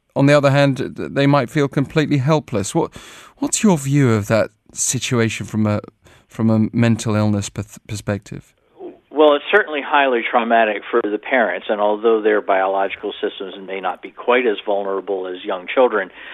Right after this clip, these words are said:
Speaker 2: they're still quite vulnerable. So the, the, the notion of a trauma of that severity, and I think it's easy to imagine how severe it is,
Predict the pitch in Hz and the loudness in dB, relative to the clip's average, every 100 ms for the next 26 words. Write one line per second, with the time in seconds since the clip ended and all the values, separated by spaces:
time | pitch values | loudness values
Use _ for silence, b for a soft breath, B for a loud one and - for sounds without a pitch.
0 | B - 131 - 156 - 127 107 127 135 | B 0 2 2 0 2 -2 2 2 2
1 | 120 98 90 90 - 104 104 104 110 110 | 0 -2 -4 -2 2 2 2 0 0 2
2 | 107 104 107 110 127 - 123 101 98 - | 2 0 -4 2 0 2 0 -2 -2 0
3 | 123 120 123 110 104 B B B - 107 | 2 4 4 2 2 B B B 0 2
4 | 120 123 - - - - 110 131 143 113 | 4 2 0 -12 -16 -6 2 4 4 2
5 | 104 113 117 104 - 107 110 - 104 113 | 0 0 2 0 -4 -4 -4 -4 -12 -10
6 | 110 107 - 104 107 113 107 95 104 101 | -8 -8 -4 -4 0 -2 -4 -6 -4 -4
7 | 107 101 104 95 113 101 | -4 -2 -2 0 0 0